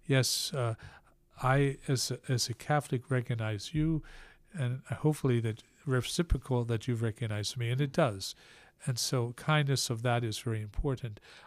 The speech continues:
I, um, there are many things that, uh, that can happen, and and I, and, and so much, um, even, uh, s-, uh, things in the community that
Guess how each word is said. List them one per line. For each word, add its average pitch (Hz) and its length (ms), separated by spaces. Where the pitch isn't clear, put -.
I, 160 220
um, 139 240
there 175 160
are 160 40
many 180 280
things 117 560
that, 117 280
uh, 117 120
that 117 180
can 127 160
happen, 131 420
and 135 160
and 147 140
I, 147 260
and, 170 320
and 160 180
so 220 200
much, 190 400
um, 127 280
even, 170 280
uh, 139 180
s-, 131 160
uh, 160 140
things 170 320
in 160 80
the 123 80
community 123 880
that 120 280